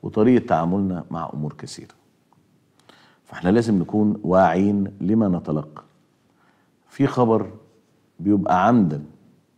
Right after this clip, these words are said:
مصاغ أو جهة اللي بتطلقه بتطلق خبر كاذب، بتحقق حاجة معينة هي بتدور عليها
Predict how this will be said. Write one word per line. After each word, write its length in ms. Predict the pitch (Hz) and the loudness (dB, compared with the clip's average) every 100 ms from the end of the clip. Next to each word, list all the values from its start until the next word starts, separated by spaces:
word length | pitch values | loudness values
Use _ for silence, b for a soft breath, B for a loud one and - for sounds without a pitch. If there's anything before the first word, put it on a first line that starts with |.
| - | -4
مصاغ 540 | 98 95 110 107 90 - - - | -2 0 2 2 2 -4 -16 -4
أو 200 | 82 82 | -2 0
جهة 240 | 107 107 | 2 2
اللي 120 | 90 85 | 0 -2
بتطلقه 580 | - 92 127 - 127 123 B B B B | -4 -2 -2 0 -2 -2 B B B B
بتطلق 400 | - 104 123 107 | -6 0 0 0
خبر 300 | - 113 104 | -2 0 0
كاذب، 360 | 90 87 78 - - _ _ _ _ _ _ _ _ _ _ _ _ _ _ - | 0 -2 -2 -6 -20 _ _ _ _ _ _ _ _ _ _ _ _ _ _ -18
بتحقق 520 | - - - - - | -16 -2 2 2 0
حاجة 260 | - 151 127 | 0 2 2
معينة 460 | 107 98 110 113 - B B | 2 2 2 0 -4 B B
هي 100 | 131 | 4
بتدور 360 | 123 110 113 82 | 4 4 2 2
عليها 280 | 71 69 | -2 -8